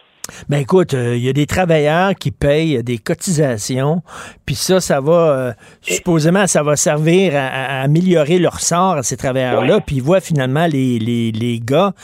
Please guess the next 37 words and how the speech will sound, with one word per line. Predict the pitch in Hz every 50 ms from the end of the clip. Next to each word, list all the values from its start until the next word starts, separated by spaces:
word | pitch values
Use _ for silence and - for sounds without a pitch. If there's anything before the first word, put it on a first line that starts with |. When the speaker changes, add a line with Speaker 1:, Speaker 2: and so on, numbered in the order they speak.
| - - - - - -
Speaker 1:
qui | 143
est | 110
censé | - 156 147 131 117 - 202 185
les | 151 139
défendre | 123 123 131 110 - 165 180 175
et | 143 123
les | 127 123 113 131
représenter | 120 - - 139 123 135 135 117 110 101 - 180 202 180
piger | - - 127 113 113 147 175
dans | 160 127
le | 113
plat | - 147 131 117
de | 117
bonbons. | 120 113 110 104 107 139 175 180 - - - - 170 160 -
Et | 147 147
là, | 185 214
c'est | - - 156 -
trois | - - 190 220 226
sections | - - 147 - - 165 160
locales. | 160 147 123 110 - 170 180 196 196 175 -
Que, | 220 190 160 - - - - 160 - -
euh, | 143 147 151 147 143 151 160 139 160
est-ce | 151 - -
qu'il | - 196 185
y | 180 165
a | 160
une | 170 165 151
réaction, | 147 160 156 143 - - - - 180 180 190 185 156
euh, | 135
du | 127 117 120 123 127
grand | 113 110 117 139 143 135
patron | - 147 120 - 165 160 165
de | 151
la | 127 120 117
F | -
T | - 131 113
Q | - - 277